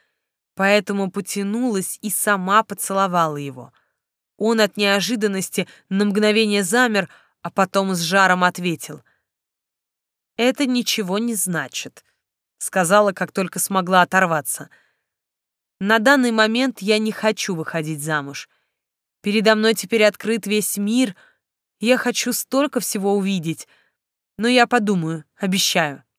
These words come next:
«Понимаю. Прощай, Кайса. Надеюсь, ты найдёшь,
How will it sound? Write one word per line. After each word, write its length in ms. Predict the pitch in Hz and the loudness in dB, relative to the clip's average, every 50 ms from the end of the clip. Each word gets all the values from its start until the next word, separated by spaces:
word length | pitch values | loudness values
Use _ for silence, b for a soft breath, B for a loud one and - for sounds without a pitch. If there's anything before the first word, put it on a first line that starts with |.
| _ _ _ _ _ _ _ _ _ _ _ _ _ _ _ _ _ - | _ _ _ _ _ _ _ _ _ _ _ _ _ _ _ _ _ -10
«Понимаю. 680 | 156 156 160 160 165 160 151 147 135 131 131 135 131 _ _ _ _ _ _ _ _ _ _ _ | -8 -8 -6 -4 -4 -4 -4 -4 -4 -6 -8 -12 -14 _ _ _ _ _ _ _ _ _ _ _
Прощай, 500 | - 185 202 180 - - - 185 160 151 | 0 2 2 2 2 0 0 0 -2 -2
Кайса. 540 | - - 160 151 151 139 - - 147 135 - _ _ _ _ _ _ _ _ _ _ _ _ - | -4 -6 -6 -6 -6 -6 -8 -10 -10 -12 -16 _ _ _ _ _ _ _ _ _ _ _ _ -8
Надеюсь, 960 | 175 175 180 190 190 190 170 165 196 208 208 202 202 190 - - - - - | -4 0 2 4 2 2 2 0 2 2 2 2 2 0 -2 -4 -6 -8 -6
ты 160 | - 202 196 190 | -4 -2 -2 0
найдёшь, 800 | 185 185 180 185 185 160 156 190 185 170 135 - - - - | 2 2 2 2 0 0 0 0 0 0 -2 -4 -8 -10 -12